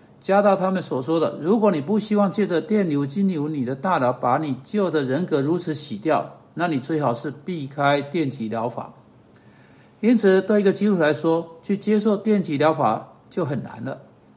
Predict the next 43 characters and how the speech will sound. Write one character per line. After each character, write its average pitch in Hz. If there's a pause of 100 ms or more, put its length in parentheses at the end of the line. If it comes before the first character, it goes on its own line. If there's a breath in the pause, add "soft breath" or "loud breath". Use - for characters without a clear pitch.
(160)
若 156
不 151
是 156
不 185
可 139
能 104
的 123
话。 120 (200)
说 190
真 214
的， 202
我 131
认 202
为 147
是 147
不 175
可 -
能。 - (340)
坦 127
白 156
地 180
说， 190 (280 loud breath)
当 208
你 165
读 170
到 190
圣 190
经， 185
像 180
哥 175
林 165
多 170
前 151
书 170
六 175
章 170
十 170
九 156
节 123
经 160
文， 117
说 156
到 165